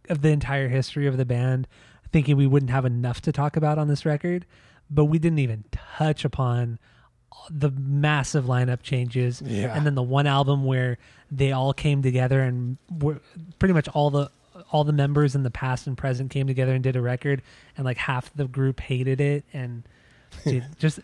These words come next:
Speaker 1: the history of this band is just so stupid.
Speaker 2: They've just been around for
Speaker 1: And
Speaker 2: so fucking long, and there's
Speaker 1: they
Speaker 2: been
Speaker 1: have.
Speaker 2: so many people.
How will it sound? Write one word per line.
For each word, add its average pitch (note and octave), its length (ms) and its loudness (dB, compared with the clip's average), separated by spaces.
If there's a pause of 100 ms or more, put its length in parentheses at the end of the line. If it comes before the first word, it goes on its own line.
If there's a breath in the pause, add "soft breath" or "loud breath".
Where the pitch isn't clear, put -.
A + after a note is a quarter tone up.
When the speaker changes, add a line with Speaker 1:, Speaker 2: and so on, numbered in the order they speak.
Speaker 1:
the D#3 80 4
history F3 380 0
of F3 80 0
this C#3+ 160 -2
band C3+ 260 0
is A#2+ 140 -2
just - 220 -8
so C3 240 -2
stupid. B2 800 -6
Speaker 2:
They've F#3 180 0
just F3+ 160 -6
been A3 120 2
around G#3 180 2
for C#3+ 80 2
Speaker 1:
And C3+ 80 2
Speaker 2:
so C3 260 2
fucking F3+ 420 -4
long, F3+ 240 0
and D#3 80 -2
there's C#3+ 80 -4
Speaker 1:
they C3 100 -4
Speaker 2:
been C3 80 0
Speaker 1:
have. E3 320 2
Speaker 2:
so G#3+ 260 2
many E3 320 2
people. F3 580 -4